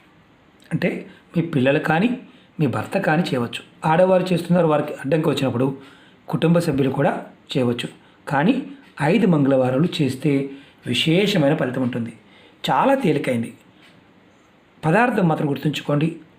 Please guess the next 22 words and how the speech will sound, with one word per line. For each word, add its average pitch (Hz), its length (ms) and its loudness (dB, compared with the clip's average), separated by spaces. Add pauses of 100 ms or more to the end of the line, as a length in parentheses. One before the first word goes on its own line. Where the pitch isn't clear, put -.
(200)
ఆవు 160 300 2
నెయ్యి 143 260 4
మాత్రమే 135 380 2
వాడాలి, 120 460 0 (460)
తెల్లటి 180 240 4
ఒత్తులు 131 300 -2
వేయాలి, 117 300 -6 (340)
కుంకుమ 196 260 2
బొట్టు 139 220 2
పెట్టాలి, 123 380 -6 (600)
ప్రమిదిలో 170 360 4
కానీ 214 360 2 (760)
లేదంటే 143 400 2
కుందిలో 143 440 0
కానీ 180 220 0
వెలిగించాలి. 123 460 -4 (600)
మంత్రాన్ని 185 500 2
మాత్రం 135 440 -2 (200)
ఖచ్చితంగా 139 760 -2 (140)
ఐదు 139 220 2
నిమిషాల 127 340 2
సేపు 127 400 -2